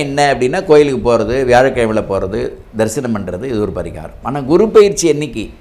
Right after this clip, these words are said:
நாம வந்து பல ஆலயங்களுக்கு போகும். இப்ப இது ஆதியந்தம் டி வி நேயர்களுக்காக நாங்க ஒரு குரு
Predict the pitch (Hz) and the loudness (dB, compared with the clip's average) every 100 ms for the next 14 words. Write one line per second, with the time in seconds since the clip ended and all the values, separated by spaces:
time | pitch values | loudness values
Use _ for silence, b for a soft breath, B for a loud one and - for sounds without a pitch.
0 | b b b b b - 139 135 135 143 | b b b b b 0 2 2 2 2
1 | 135 120 - - 127 117 127 143 123 110 | 2 0 -4 0 2 6 6 4 2 -2
2 | 123 113 107 92 - _ - - 101 127 | -4 -4 -4 -6 -10 _ -20 -14 -6 -2
3 | 117 101 101 175 220 233 214 196 170 - | 2 4 6 6 6 4 4 2 0 0
4 | 160 143 135 135 131 120 104 107 104 113 | 0 0 2 4 4 2 -2 -4 -4 -6
5 | 85 - - b b b b b 151 156 | -8 -10 -16 b b b b b -2 2
6 | 139 131 110 143 185 | 2 2 2 4 4